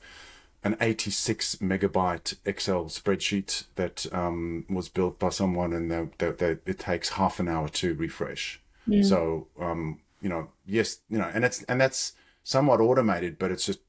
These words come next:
Speaker 1: it's just so big, and because it's so big,
Speaker 2: Yeah.
Speaker 1: it takes so long.
Speaker 2: Mm,
Speaker 1: Um,
Speaker 2: absolutely.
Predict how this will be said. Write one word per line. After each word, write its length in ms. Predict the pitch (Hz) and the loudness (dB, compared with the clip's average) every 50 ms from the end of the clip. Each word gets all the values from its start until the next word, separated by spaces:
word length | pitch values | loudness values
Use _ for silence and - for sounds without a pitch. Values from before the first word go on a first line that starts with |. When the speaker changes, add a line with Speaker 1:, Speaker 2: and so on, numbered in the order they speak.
| _ - - | _ -10 -8
Speaker 1:
it's 140 | - - - | -6 -2 0
just 140 | 107 - - | 0 0 0
so 160 | - 90 80 | 0 -2 0
big, 400 | - 123 147 156 110 - - - _ | 2 4 4 4 4 0 -6 -12 _
and 200 | - 92 90 82 | -8 -8 -6 -2
because 240 | - 101 98 113 101 | -2 -2 -2 0 -2
it's 120 | 104 98 - | -2 0 0
so 120 | 92 87 | -2 0
big, 200 | - - - - | 2 2 2 2
Speaker 2:
Yeah. 40 | 95 | 2
Speaker 1:
it 100 | 90 - | 0 -2
takes 260 | - 104 92 - - | -4 -4 -4 -2 -4
so 120 | - 85 78 | -4 -4 -4
long. 220 | 78 71 58 - _ _ _ _ _ _ _ _ _ _ _ _ _ _ _ - - | -6 -8 -10 -12 _ _ _ _ _ _ _ _ _ _ _ _ _ _ _ -6 -2
Speaker 2:
Mm, 160 | 214 214 202 | 0 2 4
Speaker 1:
Um, 200 | 196 196 190 - - | 4 4 2 2 2
Speaker 2:
absolutely. 560 | - - - 180 180 - - 180 175 185 | 0 0 2 0 0 2 2 0 -2 -2